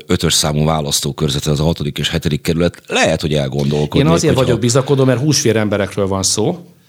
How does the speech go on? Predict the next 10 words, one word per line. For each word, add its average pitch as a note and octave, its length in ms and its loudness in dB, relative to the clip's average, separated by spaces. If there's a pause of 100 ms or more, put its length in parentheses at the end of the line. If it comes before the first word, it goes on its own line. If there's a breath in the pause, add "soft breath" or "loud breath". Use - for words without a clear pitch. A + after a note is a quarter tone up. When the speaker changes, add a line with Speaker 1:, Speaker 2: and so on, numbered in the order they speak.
Speaker 1:
Hát F2 140 -2
én G2+ 160 2
is - 140 -2
ebbe, D2 220 -6
ebbe, E2 220 2
erre D2 100 2
Speaker 2:
Akik, B1+ 140 -2
Speaker 1:
beinkedtem. C#3+ 460 2 (260)
Speaker 2:
akik - 380 -6
beleállnak, G2+ 640 0